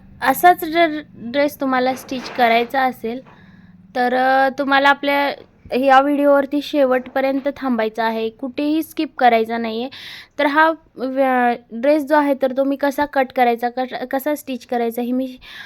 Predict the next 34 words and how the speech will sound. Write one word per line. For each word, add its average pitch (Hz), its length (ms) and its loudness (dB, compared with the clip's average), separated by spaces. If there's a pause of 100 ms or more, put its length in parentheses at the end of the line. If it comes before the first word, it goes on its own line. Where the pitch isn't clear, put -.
(180)
अ, 247 180 6
व्हिडिओमध्ये 262 600 4
या 254 200 6
संपूर्ण 277 800 0
डिटेल 262 320 0
माहिती 262 380 -2
सांगणार 226 420 -4
आहे. 233 200 -4
तर 233 140 -6
बघू 233 240 -4
शकता, 277 280 -8
हे 240 140 -2
सगळं 240 380 -4
मी 277 140 -2
सांगणार, 240 380 -6
दाखवणार 233 520 -4
आहे, 240 160 -4
कटिंग, 233 420 -8
स्टिचिंग. 233 460 -8 (640)
तर 311 120 4
व्हिडिओ 359 300 8
शेवटपर्यंत 311 680 2
पाहायचा 269 560 0
आहे. 262 380 0 (400)
मी, 262 260 0 (300)
अ, 233 360 2 (680)
बघू 269 220 0
शकताय, 285 340 0
साडीचा 262 480 4
मी 262 140 0
ड्रेस 254 320 -2
स्टिच 254 320 -10
केलेला 233 400 -2
आहे. 233 280 -6